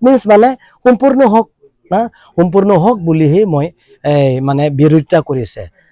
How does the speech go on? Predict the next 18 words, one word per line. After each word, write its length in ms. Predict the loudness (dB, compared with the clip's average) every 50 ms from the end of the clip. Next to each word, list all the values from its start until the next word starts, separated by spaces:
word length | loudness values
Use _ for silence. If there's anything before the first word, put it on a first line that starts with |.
| _ _
যে 80 | -2 0 0 2
যেনেকুৱা 400 | 0 0 -2 -2 -2 -2 -2 -2 -4 -8 _ -20 _ _ -6 -2
আমাৰ 180 | 0 0 0 0 -2 -4 -12 -8 -4 -4 -4 -4
স্কুল 260 | -4 -2 0 2 2 4 2 0
আৰু 120 | -2 -2 -2 -2
কলেজবিলাক, 500 | -4 -2 -2 -4 -4 -4 -2 -2 -4 -6 -8 _ _ _ _ _ _
উম, 340 | -8 -6 -6 -6 -6 -6 -8 -8 -10 -8
চৰকাৰীকৰণ 600 | -10 -10 -8 -4 -2 -2 -2 -2 -4 -6 -6 -6 -6 -6
কৰি 160 | -6 -6 -6 -4 -4
দিয়া 140 | -4 -4 -2
হ'ব 120 | -4 -4 -4 -6 -6
বুলি 160 | -6 -8 -10 -10 -10
কৈছিলে, 360 | -12 -12 -12 -12 -12 -12 -12 -12 _ _ _ _ _
কিন্তু 180 | -14 -8 -8 -6 -4 -4
আজিলৈকে 400 | -4 -4 -6 -6 -6 -6 -6 -8 -6 -6
হোৱা 140 | -8 -10 -10 -12
নাই। 120 | -14 -18 -18 _ _ _ -2
কৰক। 240 | 0 2 2 0